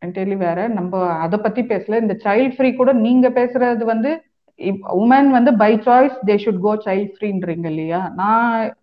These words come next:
இப்ப இந்த எபிசோட்ல சொன்னது எல்லாமே வந்து, இவங்க அதை எப்படி சொல்லுவாங்கன்னா, கொ-, அது இன்னும் தமிழ்ல அதுக்கு இன்னும் ரொம்ப மோசமான வார்த்தை எல்லாமே வச்சிருக்காங்க,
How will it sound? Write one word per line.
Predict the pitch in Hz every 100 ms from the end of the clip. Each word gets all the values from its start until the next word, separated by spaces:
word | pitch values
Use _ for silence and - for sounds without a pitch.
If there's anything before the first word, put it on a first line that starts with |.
| _
இப்ப | 190 190 220
இந்த | 220 220
எபிசோட்ல | 247 277 254 254 247
சொன்னது | 226 226 226
எல்லாமே | 226 233 240
வந்து, | 247 226 220 269 269 262 - - _
இவங்க | - 233 226
அதை | 226 214
எப்படி | 214 302
சொல்லுவாங்கன்னா, | 302 254 247 240 226 226 285 302 247 208 185 180 - _ _ _
கொ-, | 226 190
அது | 180 190
இன்னும் | 196 214 269 254
தமிழ்ல | 202 226 254 240
அதுக்கு | 233 208 196 190 185
இன்னும் | 180 208 226
ரொம்ப | 202 208
மோசமான | 214 196 214 226 226 233
வார்த்தை | 220 208 208 214
எல்லாமே | 202 202 226
வச்சிருக்காங்க, | 214 208 208 196 175 165